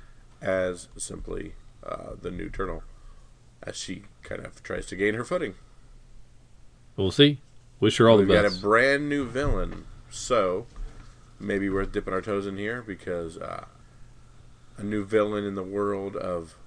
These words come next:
Speaker 1: Teenage Mutant Ninja Turtles might be something to graft onto.
Speaker 2: Yeah. Um, I'm ready for D C if you are.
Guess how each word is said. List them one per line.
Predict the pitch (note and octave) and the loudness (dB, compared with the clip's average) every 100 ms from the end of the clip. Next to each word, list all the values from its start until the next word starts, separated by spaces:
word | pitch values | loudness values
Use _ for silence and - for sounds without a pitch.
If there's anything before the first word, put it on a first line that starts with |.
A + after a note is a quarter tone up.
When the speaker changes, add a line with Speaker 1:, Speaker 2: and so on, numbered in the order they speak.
| - - - - | -20 -20 -20 -14
Speaker 1:
Teenage | - G#2 G#2 | -6 -6 -6
Mutant | A#2 A#2+ A2 | -8 -8 -10
Ninja | |
Turtles | C#3 C3+ A#2+ - | -8 -8 -8 -10
might | D3 F3+ G#3+ | -8 -8 -8
be | D#3+ | -12
something | - D3+ D#3 D#3+ | -8 -8 -8 -10
to | D3+ | -8
graft | D#3 D3 - | -8 -8 -8
onto. | D#3+ C#3+ - - - - - - - | -10 -10 -12 -14 -20 -20 -20 -14 0
Speaker 2:
Yeah. | F2+ A#2+ - - - - - - - - - - - - - - - - - - - - - - - - - - - - - - - - - | 4 4 2 -8 -20 -20 -20 -20 -20 -20 -20 -20 -20 -20 -20 -20 -20 -20 -20 -20 -20 -20 -20 -18 -20 -20 -20 -20 -20 -16 -12 -10 -10 -10 -4
Um, | G2 F2 F2 F#2 - - - - - | 0 0 0 -2 -8 -10 -14 -6 4
I'm | |
ready | A2+ G2+ | 8 8
for | G2+ | 8
D | G#2+ | 8
C | G2+ A#2 | 8 8
if | G2 | 6
you | G#2 A2 | 8 8
are. | G#2 G#2+ C3+ | 10 8 6